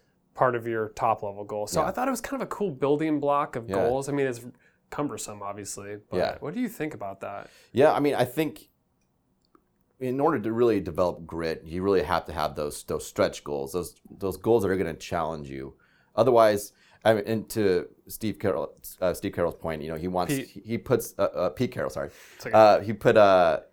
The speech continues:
Speaker 2: he wants to put you, uh, a, a small, small goals at first, so you can kind of work your way up, um, which is, which is good. So I think to get to that stretch goal. So I think as long as you have that stretch goal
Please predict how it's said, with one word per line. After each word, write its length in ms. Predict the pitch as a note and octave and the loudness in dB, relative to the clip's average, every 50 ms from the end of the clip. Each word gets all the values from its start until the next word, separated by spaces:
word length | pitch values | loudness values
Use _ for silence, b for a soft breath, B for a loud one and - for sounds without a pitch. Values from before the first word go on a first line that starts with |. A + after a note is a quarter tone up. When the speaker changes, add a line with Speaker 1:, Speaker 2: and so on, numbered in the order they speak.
| _ _ _ | _ _ _
Speaker 2:
he 100 | - C3 | -2 2
wants 220 | C3+ C3 A#2+ - - | 4 4 4 2 -2
to 60 | - | -6
put 180 | - A#2+ G#2 - | -2 -2 -2 0
you, 240 | F#2+ F#2+ F#2 F2+ F2 | 0 0 2 2 2
uh, 480 | E2 D#2 D2 C#2 - - - - A#1+ - _ - - - - | 2 2 2 0 -2 -4 -8 -12 -12 -12 _ -14 -16 -14 -14
a, 60 | E2 | -14
a 60 | F2 - _ _ - _ _ _ _ - | -16 -16 _ _ -20 _ _ _ _ -20
small, 720 | - - - - B2 A#2+ A2 A2+ A2+ G#2+ G#2 - - - - | -16 -12 -6 2 6 8 8 8 8 6 6 2 -2 -8 -16
small 420 | - - - A#2+ A#2 A2+ A2+ A2 | -12 -6 2 4 6 6 6 6
goals 240 | F#2+ G2+ G2 F#2 F#2 F2+ | 6 4 4 4 4 2
at 160 | - - - | 0 -4 -4
first, 320 | - F#2 D#2+ D#2 - - | -2 -2 -2 -2 -4 -4
so 80 | - F#2+ | -2 -2
you 80 | F#2+ | -2
can 120 | F#2 F#2 F2+ | -2 -4 -6
kind 180 | F#2+ G#2+ F#2+ | -6 -4 -4
of 80 | F2+ E2+ | -4 -2
work 260 | E2+ G2 G2+ G2+ G2 - | 0 0 0 0 0 -2
your 100 | F2+ E2+ | -4 -2
way 260 | F2 E2 D2+ C#2 C#2+ | -2 -2 -2 -2 -2
up, 240 | B1 G#1+ - - - _ b b b b b b b b b | -4 -6 -8 -12 -20 _ b b b b b b b b b
um, 240 | G#2+ G#2 G2+ G#2 | 4 4 4 4
which 180 | G#2+ B2 A#2+ - | 2 0 0 0
is, 120 | B2 F#2+ - | -4 -4 -4
which 140 | - B2 - | -4 -4 -4
is 100 | G2+ F#2 | -4 -4
good. 320 | F2 F#2+ - F#2 D2+ D#2+ - | 0 2 4 4 2 2 4
So 120 | - G#2+ | 4 6
I 60 | G2 | 6
think 260 | - - A#2+ A2+ - - - _ _ - - | 6 2 -2 -4 -4 -8 -18 _ _ -8 -6
to 60 | A#3 | -2
get 200 | F#3+ - - - | 2 2 2 2
to 60 | - | 2
that 140 | - - - | 0 0 -2
stretch 440 | - - - - F2+ D#2 - - - | -4 -10 -4 -2 -2 -2 -4 -6 -10
goal. 180 | D2+ C#2 B1 | -8 -8 -6
So 120 | C2 - G2+ | -2 -2 -2
I 40 | G2 | 0
think 320 | - C3+ C3 C3 - - b b b b b b b b | 0 0 -2 -2 -4 -14 b b b b b b b b
as 120 | G2+ F#2+ | -4 0
long 200 | G#2+ A#2+ C3+ D3+ | 2 2 2 2
as 80 | C#3+ B2 | 2 -2
you 100 | A#2 G2 | -2 0
have 240 | F2 F#2+ G2 G#2+ | 2 2 2 2
that 160 | G2+ F2+ D#2 - | 2 0 -2 -4
stretch 500 | - - - F#2+ G2 G2 F#2 - - - | -8 -12 -6 -4 -4 -4 -4 -6 -10 -8
goal 460 | D#2+ D#2+ E2 F2+ G2+ G#2 G#2+ G#2 | -6 -4 -2 -2 -2 -2 -4 -6